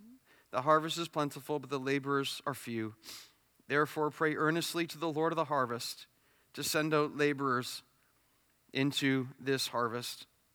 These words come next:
Notice that Jesus was filled with compassion for the crowds. Why?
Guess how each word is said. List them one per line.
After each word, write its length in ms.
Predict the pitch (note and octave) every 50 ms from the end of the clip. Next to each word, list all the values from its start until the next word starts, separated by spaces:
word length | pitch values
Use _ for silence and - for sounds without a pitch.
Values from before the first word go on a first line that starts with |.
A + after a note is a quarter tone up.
| _ _ _ _ _ _ _ _ _ _ _ _ _ _ _ _ _ _ _ _ _ _ _ _ _ _ _ _ _ _ _ _ -
Notice 340 | B2 D3 D#3 D#3+ D#3+ D3
that 120 | - - C#3
Jesus 440 | C3 D3 D#3 E3 D#3 D#3+ E3 C#3+ -
was 140 | D3+ -
filled 200 | - - D#3 D3
with 100 | D3 C#3+
compassion 540 | - D3 C3 C#3 C#3 C#3+ D#3 D3+ - E3 D3+
for 100 | C3 D3+
the 100 | C3 C#3+
crowds. 520 | - - D3+ C#3+ D3 C#3+ C3 A#2 - - C3+
Why? 360 | C#3 D3 D3 D3 C#3 C3+